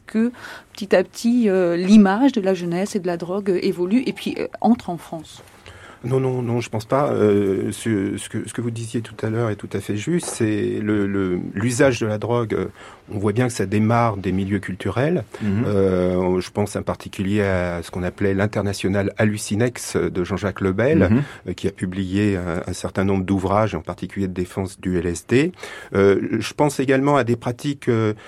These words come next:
Speaker 2: médico-culturelles, euh, comme celle d'un laboratoire, euh, pharmaceutique important à l'époque, le laboratoire Sandoz, qui produit, euh, des films sur les drogues, sur les hallucinations, en particulier sur le, l'œuvre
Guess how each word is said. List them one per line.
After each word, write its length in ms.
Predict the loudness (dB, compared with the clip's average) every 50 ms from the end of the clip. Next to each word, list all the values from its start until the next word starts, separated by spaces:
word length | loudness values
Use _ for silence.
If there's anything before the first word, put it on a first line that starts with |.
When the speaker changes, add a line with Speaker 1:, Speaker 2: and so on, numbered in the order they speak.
| -20 -10 -2
Speaker 2:
médico-culturelles, 1300 | 2 4 4 4 4 4 2 -2 -2 4 4 4 4 4 -2 -4 -4 -2 -2 0 2 2 2 2 0 -2 -4 -10 -20 -16 -6 0
euh, 120 | 0 0 0 2
comme 360 | 4 4 4 6 4 2 0
celle 280 | 0 0 0 0 0
d'un 240 | 0 0 0 2 0
laboratoire, 800 | 0 0 0 -2 -2 -2 -2 -4 0 2 4 4 4 4 2 2
euh, 640 | 2 2 2 2 0 0 -2 -2 -2 -4 -4 -4 -4
pharmaceutique 560 | -2 -2 -2 -2 -2 -4 -6 -6 -4 -2 -2
important 360 | 0 0 0 -2 0 0 0
à 60 | 2
l'époque, 400 | 2 0 0 2 0 0 0 0
le 80 | -2 -2
laboratoire 480 | 0 0 0 0 -2 0 -2 -2 -2
Sandoz, 600 | -2 0 0 2 4 4 4 4 2 0 0 -4 -6 -6
qui 120 | -6 -12
produit, 560 | -10 -2 4 4 4 4 4 -2 -2 -2 -2 -4 -8 -14 -20 -16 -8 -2
euh, 120 | -2 0 0
des 120 | 0 -2
films 540 | -4 -4 -4 -2 0 0 2 2 0 0 -2 -6 -12 -20 -18
sur 380 | -14 -10 -4 -2 -2 0 0
les 140 | 0 -2 0
drogues, 340 | 0 2 2 4 2 2 0
sur 160 | -2 -4 -4
les 180 | -2 0 0 0
hallucinations, 640 | 0 0 -2 -4 -4 -2 -2 -2 -2 -2 -2 -2
en 40 | -2
particulier 640 | -2 -4 -10 -10 -12 -10 -8 -6 -4 -2 -2 -2 -2
sur 320 | -4 -6 -4 -2 -2 0
le, 360 | 0 -2 -2 -2 -2 -4 -4
l'œuvre 320 | -2 0 2 0 0 0